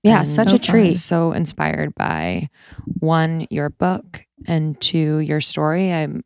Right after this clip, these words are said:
Speaker 2: like, really grateful that, um, you were willing to share so vulnerably
Speaker 1: Mm-hmm.
Speaker 2: today about your father and your relationship and just everything. I think, um, and you'll see, I'm sure a lot of our, our listeners will deeply relate.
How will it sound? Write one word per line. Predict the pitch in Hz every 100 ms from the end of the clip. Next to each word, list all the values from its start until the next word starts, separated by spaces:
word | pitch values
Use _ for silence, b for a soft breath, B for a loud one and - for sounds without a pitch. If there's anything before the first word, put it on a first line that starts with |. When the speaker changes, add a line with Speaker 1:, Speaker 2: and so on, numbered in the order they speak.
| -
Speaker 2:
like, | 160 151 151
really | 156 151
grateful | 147 131 - 82 76
that, | 78 78 - -
um, | - 147 - -
you | -
were | -
willing | - 147 151
to | 147
share | - 147 143
so | 156 196
vulnerably | 180 185 190 190 196
Speaker 1:
Mm-hmm. | 214
Speaker 2:
today | 208 196 190 190
about | - 78 - _ b b b b b -
your | -
father | 214 208 185
and | 165
your | 143
relationship | - 190 - 180 - 151 -
and | - -
just | 151 - -
everything. | 165 165 151 147
I | 156
think, | 160 170 156 - - -
um, | 151 143 139 147 143 _ _ _ _ _ _ _ -
and | 175
you'll | 165
see, | 151 165
I'm | 160 - -
sure | -
a | 160
lot | 151 -
of | -
our, | - - - - - -
our | 160
listeners | 147 - - - - -
will | 156 - - - _ _ _ _ _ 160
deeply | 165 - - - 151 175
relate. | 160 - -